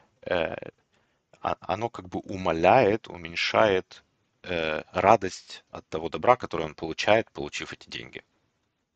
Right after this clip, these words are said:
То есть, зарабатывая это добро, мы тем самым, э, имеем возможность получить это добро максимально.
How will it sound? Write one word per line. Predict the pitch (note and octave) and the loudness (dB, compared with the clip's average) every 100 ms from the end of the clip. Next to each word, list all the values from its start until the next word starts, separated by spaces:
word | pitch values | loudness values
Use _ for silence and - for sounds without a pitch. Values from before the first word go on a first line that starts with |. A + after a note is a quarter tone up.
| _ _ _ - | _ _ _ -4
То | C3+ | 0
есть, | B2+ - _ _ _ _ - _ _ _ _ | 0 -2 _ _ _ _ -20 _ _ _ _
зарабатывая | - F2 F#2+ F#2 F#2 E2 A2 - D#2 C#2+ C2+ | -16 -12 -4 -2 2 6 6 6 -2 -2 -2
это | - - | -6 -12
добро, | - E2 - A#3 _ _ _ - - - - - - - | -12 -6 -4 -4 _ _ _ -20 -20 -18 -18 -20 -20 -14
мы | G2+ A#2 | -8 -8
тем | - D#2+ | -8 -10
самым, | - A#2 C#3 D3+ C#3+ C#3 _ _ _ _ _ _ _ _ _ _ _ _ _ - _ - - _ _ | -4 0 0 0 -6 -16 _ _ _ _ _ _ _ _ _ _ _ _ _ -20 _ -20 -20 _ _
э, | G2 E2+ D#2+ D#2 | -6 -2 -2 -6
имеем | - G2 G2 D#2+ | -10 -8 -6 -6
возможность | F2 G#2 A2 G2 - | -6 -6 -10 -10 -8
получить | F#2 D#2 - - - _ - | -8 -6 -8 -8 -20 _ -16
это | - | -12
добро | D2+ D#2+ E2+ | -8 -6 -6
максимально. | D#2 - - E2+ B1 A1+ | -8 -10 -8 -4 -4 -4